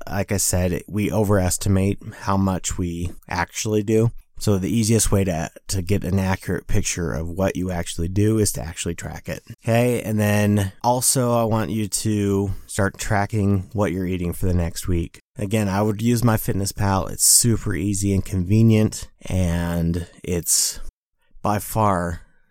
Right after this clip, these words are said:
my favorite way of doing it and the least intimidating way I have found to do it. So track that, and then next week we're gonna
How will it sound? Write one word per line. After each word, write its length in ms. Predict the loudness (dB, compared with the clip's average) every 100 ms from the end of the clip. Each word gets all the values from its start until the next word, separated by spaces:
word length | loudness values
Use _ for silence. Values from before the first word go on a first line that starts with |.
| -14
my 380 | -4 -2 0 0
favorite 420 | 0 0 -2 -2
way 240 | 0 0
of 200 | -2 -4
doing 300 | -2 0 0
it 280 | 0 -2 -8 -20 _ -6
and 760 | -2 0 2 2 2 2 -2 -8 -12 _ -4
the 120 | -2
least 560 | 0 0 2 4 2 0
intimidating 1200 | -2 -2 2 4 6 4 4 2 4 4 4 4 0 -10 -6
way 320 | 0 0 0
I 200 | -2 -4
have 180 | -6 -4
found 340 | -2 0 0
to 100 | -4
do 200 | -6 -6
it. 180 | -6 -10 -12 -14 -8
So 120 | -6
track 340 | 2 2 2
that, 480 | 0 2 2 0 -4 -12
and 240 | -4 -2
then 600 | 0 0 0 2 2 0 -4 -6
next 320 | 0 0 2
week 240 | 2 2 2
we're 160 | -2
gonna 440 | 0 0 0 -2